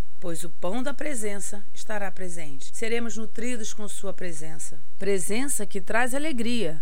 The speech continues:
conforto, vida e propósito. Presença que traz seus ensinamentos de que tudo se faz novo,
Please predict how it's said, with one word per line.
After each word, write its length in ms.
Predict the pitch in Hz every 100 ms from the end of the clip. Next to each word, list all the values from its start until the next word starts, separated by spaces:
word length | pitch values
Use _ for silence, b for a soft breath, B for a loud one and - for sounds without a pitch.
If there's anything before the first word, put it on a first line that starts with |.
| -
conforto, 840 | 180 180 - 196 226 214 - - - - -
vida 680 | 151 180 294 254 302 339 -
e 80 | 240
propósito. 760 | 226 233 - 143 123 - - -
Presença 760 | - 190 220 160 233 285 - 180
que 120 | -
traz 540 | 180 202 202 202 - - -
seus 340 | - - 247 269
ensinamentos 880 | 302 302 302 302 208 202 202 180
de 140 | 165 170
que 160 | - - -
tudo 420 | 262 294 269 269
se 160 | 247 240
faz 300 | - 214 170
novo, 500 | 170 170 147 -